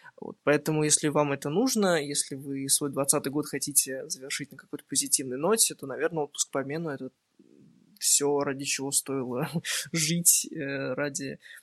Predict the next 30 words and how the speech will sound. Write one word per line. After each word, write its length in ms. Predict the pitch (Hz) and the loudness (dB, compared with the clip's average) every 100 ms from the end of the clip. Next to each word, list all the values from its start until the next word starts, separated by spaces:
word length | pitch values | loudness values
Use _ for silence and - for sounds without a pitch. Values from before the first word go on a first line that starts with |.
| _ _ | _ _
э, 240 | 120 135 127 | -10 -8 -6
вот 160 | 127 139 | -6 0
этих 260 | - 135 | 0 0
вот 200 | 135 - - | -10 -10 -4
двух 300 | 175 175 196 | 4 6 6
с 80 | - | 6
половиной 420 | 165 151 160 156 | 6 6 4 0
часов, 560 | - 151 - 202 226 - - - - - | 0 2 4 2 0 -8 -20 -20 -20 -8
э, 180 | 143 | -4
затянутого, 680 | 151 160 - 233 269 - 175 | 2 4 6 4 2 -2 -4
но 280 | 156 160 208 | -2 -2 -2
в 80 | 208 | -2
то 120 | - | -6
же 80 | 151 | -6
время 200 | 156 165 | -6 -4
очень 260 | 156 - 151 | -4 -4 -6
милого, 800 | 160 175 196 185 143 147 143 135 | -4 -2 0 0 0 -4 -4 -6
наверное, 440 | 135 135 127 135 | -12 -16 -18 -20
для 120 | 127 117 | -20 -16
кого-то 420 | 131 127 - - | -12 -12 -12 -14
кино. 460 | - - 90 82 _ _ - _ _ | -14 -14 -14 -16 _ _ -20 _ _
Вот, 200 | - 131 - | -18 -14 -8
поэтому 240 | 135 151 | -8 -6
для 180 | 147 165 | 0 4
меня 180 | 185 180 | 4 4
не 80 | |
сработал, 560 | 160 - 175 294 294 190 | 4 4 2 0 0 -2
но, 460 | 160 185 226 220 - _ _ - | -2 0 2 2 -2 _ _ -6
э, 160 | 139 | -2
людям, 500 | 147 170 165 151 139 | 0 0 0 -4 -8